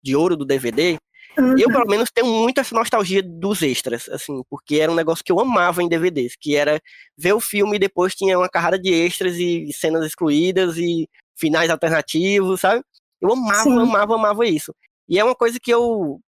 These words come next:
Speaker 1: ultimamente tinha sentido, tava sentindo muita falta. Eu, eu, inclusive, já falei isso em outros podcasts, assim, que você, a gente não, não tem mais isso, a não ser que a gente procure no, no,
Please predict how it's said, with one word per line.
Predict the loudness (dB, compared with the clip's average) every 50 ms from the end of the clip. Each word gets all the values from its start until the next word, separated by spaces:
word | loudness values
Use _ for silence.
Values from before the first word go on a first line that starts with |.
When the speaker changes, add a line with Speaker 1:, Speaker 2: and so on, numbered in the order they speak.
| _ _
Speaker 1:
ultimamente | -16 -14 -6 -2 0 0 0 0 0
tinha | 0 -2 -2
sentido, | -2 -4 -8 -8 -10 -6 -2
tava | -2 0 0 0 -2
sentindo | -4 -4 -4 -4 -2
muita | -2 -2 -2 -2
falta. | 0 2 2 2 2 2 0
Eu, | -2 0
eu, | 0 -2 -4 -4 -8 _ -12
inclusive, | -6 -4 -2 0 0
já | -2 0
falei | 0 2 2 2 0 -2
isso | -2 -2 0
em | 0
outros | 0 0 -2
podcasts, | -4 -4 -2 0 -2 -2 -2 -4 -8
assim, | -10 -12 -12 -12 -14 -20 -20 -20 -20 -20 _
que | -4 0 2 2 4 4 4 4 2 0 -2 -4
você, | -6 -4 -4 -4 -6 -4 -2
a | -2 -2
gente | -2 -2 -2 -2
não, | -2 -2 -2 -4 -4 -4
não | -4 -2
tem | 0 0 2
mais | 2 2 0
isso, | 0 -2 -2
a | -2
não | 0 0
ser | -2 -2
que | -2
a | -2
gente | -2 0
procure | 0 -2 0 0 -2 -2 0 0 0
no, | 2 2 2 2 2 2
no, | 0 0 0 0 0 0 0 -2 -2 -4